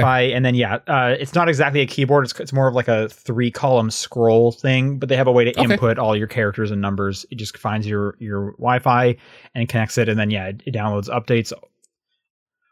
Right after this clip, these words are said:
Speaker 1: wirelessly, does everything wirelessly.
Speaker 2: Cool.
Speaker 1: It does come with a charge cable, um,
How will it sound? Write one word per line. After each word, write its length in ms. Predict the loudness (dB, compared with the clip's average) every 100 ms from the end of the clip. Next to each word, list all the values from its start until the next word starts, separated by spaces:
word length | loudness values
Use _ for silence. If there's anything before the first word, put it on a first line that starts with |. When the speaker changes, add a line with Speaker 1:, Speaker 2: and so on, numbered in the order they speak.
| _
Speaker 1:
wirelessly, 420 | 2 4 2 2
does 140 | 2 4
everything 280 | 2 0 0
wirelessly. 640 | 2 2 -2 -4 -4 -6 _ _ _ _ _ _ _ -2
Speaker 2:
Cool. 260 | -2 -2 -10 _ _ -10 -2
Speaker 1:
It 60 |
does 180 | 2 2
come 140 | 2 2
with 100 | 2
a 60 |
charge 300 | 2 0 -2
cable, 580 | -2 -2 0 -2 -4 -10 -10
um, 460 | -10 -8 -10 -12